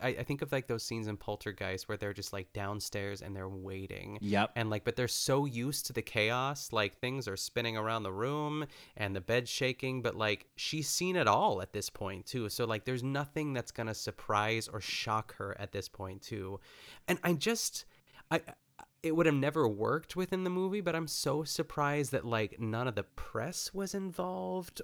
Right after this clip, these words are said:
Speaker 1: or, but I
Speaker 2: Mm.
Speaker 1: guess they just kept it under, under wraps. Like, it was just those two priests. Like, they didn't have backup. They didn't call for, like, ten other priests to, like, really,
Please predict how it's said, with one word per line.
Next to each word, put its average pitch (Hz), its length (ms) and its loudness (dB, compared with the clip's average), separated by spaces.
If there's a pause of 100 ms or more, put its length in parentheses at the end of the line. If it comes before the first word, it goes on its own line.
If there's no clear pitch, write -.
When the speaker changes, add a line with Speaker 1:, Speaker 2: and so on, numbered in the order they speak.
Speaker 1:
or, 110 760 4
but 185 520 4
I 117 60 10
Speaker 2:
Mm. 107 80 8
Speaker 1:
guess 180 220 6
they 180 140 6
just - 260 4
kept - 380 2
it 175 220 2
under, 156 460 0 (100)
under 160 280 0
wraps. 120 520 2
Like, 117 140 4
it 139 120 0
was 131 220 0
just - 460 -2
those 135 280 2
two 131 200 -2
priests. 110 360 -4
Like, 101 120 -8
they 98 120 -2
didn't 131 160 0
have 143 200 -2
backup. 131 520 0
They 98 100 -2
didn't 117 220 -4
call 127 220 0
for, - 140 -4
like, 104 200 0 (1000)
ten 147 200 0
other 139 220 4
priests 139 520 0
to, 139 80 6
like, 117 280 2
really, 117 680 0